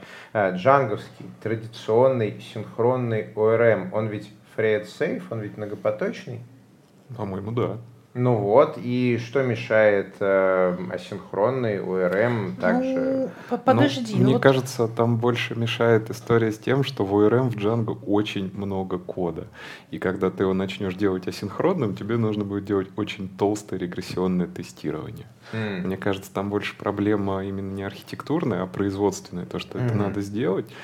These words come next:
Speaker 2: И вопрос скорее, кому на самом деле в реальном мире это прям актуально. Ну, то есть люди, которым нужен быстрый код, ну, мне кажется, они в силах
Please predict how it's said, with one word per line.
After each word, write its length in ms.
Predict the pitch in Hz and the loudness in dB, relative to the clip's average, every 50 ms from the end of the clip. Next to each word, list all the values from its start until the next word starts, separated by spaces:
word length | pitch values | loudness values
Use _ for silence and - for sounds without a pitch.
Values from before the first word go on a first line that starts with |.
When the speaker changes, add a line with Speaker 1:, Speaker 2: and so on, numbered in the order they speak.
| - - - - - - | -16 -16 -16 -18 -20 -12
Speaker 2:
И 80 | - 95 | -6 -2
вопрос 360 | 92 95 95 - 110 123 120 | 0 0 0 2 0 0 -2
скорее, 360 | 120 - - 98 104 113 110 | -4 -4 -2 0 0 0 0
кому 600 | - - - 95 92 98 107 117 127 135 139 - - | -2 -2 -4 -4 -2 -2 -2 -2 -2 -2 -2 -2 -2
на 140 | 101 95 92 | -4 -4 -4
самом 380 | - - 120 113 110 107 104 | -4 -6 -4 -4 -2 -4 -4
деле 440 | 95 98 110 127 139 143 120 104 101 | -4 -2 -2 0 2 2 2 2 2
в 100 | 95 98 | 0 0
реальном 440 | 101 110 117 117 107 104 101 98 98 | 0 2 2 2 0 0 0 0 -2
мире 380 | 98 101 104 120 143 - - 107 95 95 95 | -2 -2 -2 -2 -2 -2 -2 -2 -4 -6 -8
это 200 | 98 110 - - | -8 -8 -8 -8
прям 280 | - - 101 101 101 98 | -6 -4 -2 -2 -2 -4
актуально. 580 | 95 - - - 101 98 95 92 90 87 87 - - - | -6 -8 -8 -6 -4 -2 -2 -2 -4 -6 -10 -12 -12 -8
Ну, 100 | - 95 | -8 -6
то 100 | 92 - | -4 -4
есть 160 | 98 92 - - | -4 -4 0 0
люди, 200 | 120 123 120 117 | 0 0 0 0
которым 380 | 117 - - - 120 113 107 110 | -4 -4 -2 -2 -2 0 0 0
нужен 260 | 113 113 107 104 98 | 0 0 0 0 0
быстрый 320 | 101 123 120 117 - - 107 | 0 -2 -4 -2 -4 -6 -6
код, 260 | - - - 190 - - - - - - - - - - - - - - - | -4 -2 -2 -2 -4 -6 -12 -16 -14 -12 -12 -12 -14 -16 -18 -20 -20 -14 -10
ну, 300 | 92 95 101 104 110 110 | -8 -6 -4 -4 -4 -2
мне 180 | - 107 113 | -2 -2 -2
кажется, 400 | 113 - 117 113 113 117 - - | 0 0 0 0 0 0 0 0
они 160 | 104 104 110 104 | 2 2 0 -2
в 80 | - | -4
силах 540 | - - - 123 127 117 90 - - - - | -6 -4 0 2 4 6 6 4 4 0 -6